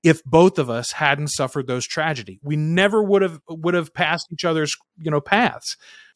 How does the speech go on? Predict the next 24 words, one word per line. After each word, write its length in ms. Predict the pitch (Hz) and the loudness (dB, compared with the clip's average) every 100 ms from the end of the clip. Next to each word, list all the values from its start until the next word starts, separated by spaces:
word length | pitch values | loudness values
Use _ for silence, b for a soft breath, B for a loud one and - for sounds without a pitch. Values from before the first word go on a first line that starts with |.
| - | 0
So 440 | 214 214 131 151 - b b | 4 4 4 0 -4 b b
it's 160 | 180 226 | -4 0
not 200 | 233 196 | 0 2
like 180 | 185 175 | 0 2
I 160 | 170 | 0
wish, 800 | 151 135 175 226 160 170 - - _ - | 0 0 2 2 0 -4 -8 -10 _ -14
if 100 | 151 | -6
I 60 | |
had 160 | 170 208 | -2 -2
a 40 | |
time 420 | 165 - 196 240 202 | -2 -2 0 0 0
machine, 420 | 139 151 170 165 | -2 -4 -4 -2
I'd 160 | 139 | -4
save 360 | - - 208 220 | -6 -6 -4 -2
her 200 | 160 147 | -2 2
all 180 | 143 147 | 2 2
of 80 | 139 | 0
that 180 | 123 - | -2 -4
sadness. 580 | - 190 233 143 135 | -2 0 0 -2 -6
But 120 | - 139 | -6 -6
at 80 | |
the 80 | 143 | -6
same 300 | - 208 208 | -4 -2 -2
time, 340 | 208 208 156 | -2 -4 -4